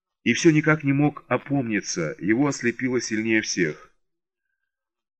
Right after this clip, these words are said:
«Алишер! Берем Афанди!» крикнул я. Мы подошли к старику, по-прежнему сидевшему за столом и норовившему присосаться прямо к горлышку непочатой коньячной бутылки.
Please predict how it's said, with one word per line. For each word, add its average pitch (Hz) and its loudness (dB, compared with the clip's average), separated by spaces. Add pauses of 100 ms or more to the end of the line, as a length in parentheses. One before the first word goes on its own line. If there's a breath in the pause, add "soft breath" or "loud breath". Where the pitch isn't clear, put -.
(720)
«Алишер! 220 4 (640)
Берем 240 4 (100)
Афанди!» 254 2
крикнул 185 2
я. 107 2 (1300)
Мы 160 6
подошли 147 4
к - -6
старику, 127 4
по-прежнему 127 0
сидевшему 110 0
за 95 -4
столом 117 0 (460 soft breath)
и 151 4
норовившему 151 4
присосаться 131 0
прямо 110 0
к 90 -8
горлышку 117 2
непочатой 131 0
коньячной 95 2
бутылки. 92 0